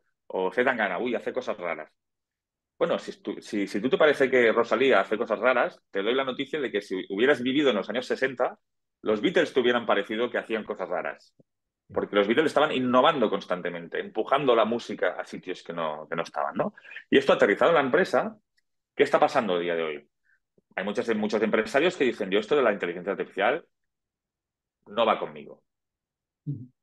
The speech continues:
Speaker 1: Esto del blockchain, bah, no, no, me da igual. Bueno, todo esto, eh, tienes que tener las antenas bien puestas porque para, para atraer estas tecnologías a tu negocio y para ver las últimas innovaciones, cosas que salen, a traerlas a tu,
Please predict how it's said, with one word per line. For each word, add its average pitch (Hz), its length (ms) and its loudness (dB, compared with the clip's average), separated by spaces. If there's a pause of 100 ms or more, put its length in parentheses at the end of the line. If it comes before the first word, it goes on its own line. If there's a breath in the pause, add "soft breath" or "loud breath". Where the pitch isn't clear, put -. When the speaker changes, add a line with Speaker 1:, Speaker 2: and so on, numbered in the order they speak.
(720)
Speaker 1:
Esto 147 180 4
del 123 220 8
blockchain, 123 880 0 (100)
bah, - 340 -16 (140)
no, 92 300 2
no, 90 200 2
me 90 120 0
da 104 100 6
igual. 76 300 0 (720)
Bueno, 107 440 -2 (280)
todo - 180 0
esto, 214 460 2 (280)
eh, 95 460 4
tienes 110 200 -4
que 170 100 2
tener 113 260 2
las 139 160 4
antenas 113 560 0
bien 98 300 -6
puestas 151 520 -4
porque 92 600 -4 (240)
para, 87 300 0
para 82 180 0
atraer 87 300 2
estas 127 280 0
tecnologías 98 500 -2
a 104 80 -2
tu 92 80 -8
negocio 85 360 -8
y 78 40 -12
para 82 200 0
ver 127 280 4
las 101 200 0
últimas 139 300 -2
innovaciones, 135 680 2
cosas 127 260 -10
que 127 100 -8
salen, 131 240 -6
a 120 60 -2
traerlas 104 460 2
a 87 80 -8
tu, 85 180 -20